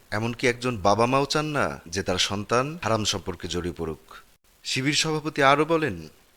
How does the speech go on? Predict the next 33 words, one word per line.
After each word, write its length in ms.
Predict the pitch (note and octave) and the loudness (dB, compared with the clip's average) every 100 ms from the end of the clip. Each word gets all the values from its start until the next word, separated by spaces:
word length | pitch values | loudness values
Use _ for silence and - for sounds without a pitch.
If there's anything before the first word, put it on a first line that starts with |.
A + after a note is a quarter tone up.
| - | -6
"তাই 160 | F#2+ G#2 | 2 4
আমরা 220 | G#2+ A2 | 4 0
যা 100 | G#2+ | 0
সঠিক 360 | - B2+ - C3+ | -2 -4 -8 -8
নয় 260 | C3+ D3 G3 - - - - | -4 -4 -4 -12 -20 -18 -2
তা 120 | F#2+ | -2
নিরুৎসাহিত 680 | G#2+ B2 D3+ - D3 A#2+ | 0 0 2 0 0 -4
করব 400 | F2+ E2+ D#2 D2 C#2+ _ _ | -6 -8 -8 -12 -18 _ _
এবং 220 | - G2 F#2+ | -8 -6 -4
যা 120 | F#2+ | 0
সঠিক 460 | - A#2 - G2+ - - _ _ - | 0 -2 -4 -6 -10 -20 _ _ -2
তা 100 | F#2 | -2
উৎসাহিত 540 | E2+ G#2 - G#2+ F2 | 0 -2 0 0 -4
করব।" 340 | D#2 C#2+ C#2+ A1+ _ _ _ _ _ _ _ | -10 -12 -16 -18 _ _ _ _ _ _ _
তাহলে 260 | G#2 A#2+ C3+ | -4 -4 -4
কি 120 | C#3 | -2
শিবির 320 | - B2 C3+ | -2 -2 -6
নেতাকর্মীদের 840 | B2+ A#2 C3+ D3+ D3+ D#3 A2+ D#2 C#2+ - | -2 -2 -2 -6 -8 -4 -4 -4 -8 -8
প্রেম 180 | F#2+ G2 | -6 -4
করার 260 | - G#2 | 0 0
সুযোগই 440 | G#2 - G#2+ A2+ C#3+ | 0 -4 -6 -6 -4
নেই? 200 | D3 A2 - - _ _ | -6 -6 -10 -20 _ _
শিবিরের 420 | - A#2 C3+ C#3+ | -6 -2 4 4
নেতাকর্মীরা 600 | B2 B2 D3+ E3 D#3 D#3 | 6 4 2 0 0 -2
কি 120 | D3 | 0
সত্যিই 440 | C#3 D3+ C#3+ - F3 | 0 0 -2 -6 -2
মেনে 220 | F3 E3+ | -2 0
চলেন 260 | E3 D#3+ D#3 | -2 -2 -2
সংগঠনের 540 | D3+ D3+ C#3+ C#3 C3+ | -4 -4 -6 -4 -4
প্রেম 280 | - C3 C3+ | -2 -2 -2
বিষয়ক 400 | D3 - D#3 D3+ | -4 0 0 0
এ 60 | |
নীতি? 340 | D#3+ D#3+ C3+ | -4 -4 -6